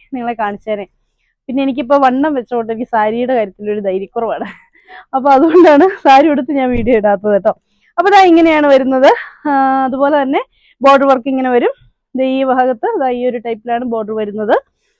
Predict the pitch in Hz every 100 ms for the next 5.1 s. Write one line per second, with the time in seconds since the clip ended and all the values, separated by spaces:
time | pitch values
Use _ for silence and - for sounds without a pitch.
0 | _ - 254 233 262 262 247 311 480 -
1 | _ - 247 247 240 269 - 285 240 240
2 | 240 440 254 233 214 214 185 190 403 -
3 | _ _ _ 247 254 233 233 330 311 226
4 | 226 233 - 247 240 247 226 214 214 240